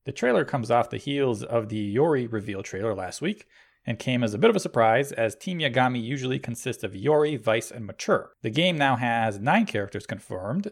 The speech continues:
those being Kyo, Leona, Mai, Shun'ei, Mei Tenkun, Joe, Iori, Kei, and Benimaru.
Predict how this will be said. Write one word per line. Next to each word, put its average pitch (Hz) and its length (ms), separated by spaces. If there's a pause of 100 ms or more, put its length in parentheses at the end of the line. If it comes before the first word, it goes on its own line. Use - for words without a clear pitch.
those 110 360
being 107 260
Kyo, 180 420
Leona, 127 520
Mai, 127 380
Shun'ei, 139 640
Mei 101 140
Tenkun, 170 540 (420)
Joe, 139 400
Iori, 135 600 (340)
Kei, 123 460
and 110 560 (180)
Benimaru. 113 460